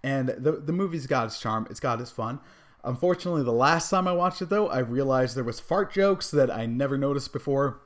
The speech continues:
And if I'm with my buddies, I'm down with fart jokes. We'll laugh at actual farts, but fart jokes in movies or shows, I really find I don't find funny anymore. So I was like, "Oh, no.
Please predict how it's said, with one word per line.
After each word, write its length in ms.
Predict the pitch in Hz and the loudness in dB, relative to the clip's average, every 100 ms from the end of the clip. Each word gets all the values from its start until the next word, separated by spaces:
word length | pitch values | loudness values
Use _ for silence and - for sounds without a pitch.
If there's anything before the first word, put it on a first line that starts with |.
| - - - - | -20 -20 -18 -8
And 400 | 131 120 120 110 - - - _ _ _ _ - _ - _ _ - - | -6 -4 -6 -10 -16 -20 -20 _ _ _ _ -20 _ -20 _ _ -14 -8
if 160 | 139 | -4
I'm 140 | 156 143 | -2 -2
with 160 | 170 | -4
my 140 | 123 107 | -4 -8
buddies, 520 | 104 104 131 220 - | -6 -6 -4 -4 -6
I'm 200 | - 190 | -6 -2
down 180 | 202 196 | -2 -2
with 100 | 185 | -2
fart 240 | 185 185 | -4 -2
jokes. 280 | 196 202 - | -4 -4 -4
We'll 180 | 127 107 | -4 -4
laugh 300 | 110 127 117 | -2 -2 -4
at 80 | |
actual 360 | 104 123 - 196 | -6 -8 -6 -6
farts, 360 | - 220 226 - | -4 -6 -6 -8
but 220 | - - | -10 -6
fart 260 | 151 - 135 | -8 -8 -6
jokes 260 | 147 151 | -6 -4
in 120 | 135 | -4
movies 500 | 123 117 139 143 131 | -2 -2 -2 -4 -6
or 240 | - 113 104 | -8 -8 -6
shows, 400 | - 117 120 117 - | -4 -2 -2 -6 -8
I 80 | 104 | -10
really 460 | 98 107 113 110 | -8 -4 -2 -2
find 380 | 110 110 107 101 | -4 -6 -4 -6
I 140 | 104 101 | -6 -8
don't 320 | 98 104 92 | -8 -12 -10
find 260 | - 110 98 | -10 -10 -10
funny 280 | 107 107 | -10 -8
anymore. 420 | 117 131 135 170 - - - | -6 -4 -4 -4 -8 -20 -12
So 120 | - | -2
I 40 | 123 | 0
was 80 | 123 | 2
like, 200 | 131 - | -2 2
"Oh, 640 | 180 180 175 160 147 120 | 6 8 8 4 2 -2
no. 800 | 123 139 143 139 135 127 117 107 | -2 -2 0 0 0 0 -2 -4